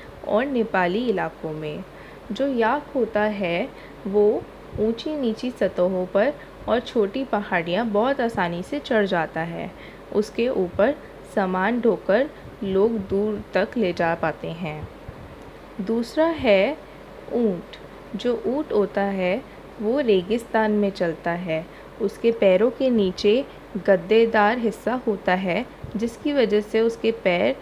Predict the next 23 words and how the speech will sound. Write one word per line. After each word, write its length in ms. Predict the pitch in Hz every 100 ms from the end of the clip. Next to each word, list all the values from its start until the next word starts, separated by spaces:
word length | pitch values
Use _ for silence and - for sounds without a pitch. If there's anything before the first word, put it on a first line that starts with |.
| - - 208
रेत 480 | 196 202 214 - 226
में 320 | 196 208 311 - - - -
नहीं 400 | 208 214 240 247
जाते। 500 | 214 156 - 160 156 - -
वो 100 | 226
आसानी 600 | - 196 190 196 185 233 277
से 320 | - 185 233 - - -
बहुत 300 | 202 220 269
दूरों 480 | 202 214 202 220 277
तक, 220 | 269 254 - -
दूरी 220 | 208 208
तक 180 | 262 269 - - -
चल 180 | 214 214
सकता 400 | 214 - - 180
है 300 | 190 202 294 - - -
बिना 260 | 202 196 196 190
कुछ 320 | 233 339 - - - -
खाए 280 | - 202 180
पिए। 380 | 170 165 156 165 - - - - - - - - - - - - -
तीसरा 460 | 240 240 - 302 320
जानवर 500 | 233 202 180 185 185
है 260 | 196 277 311
घोड़ा। 600 | - - 180 165 156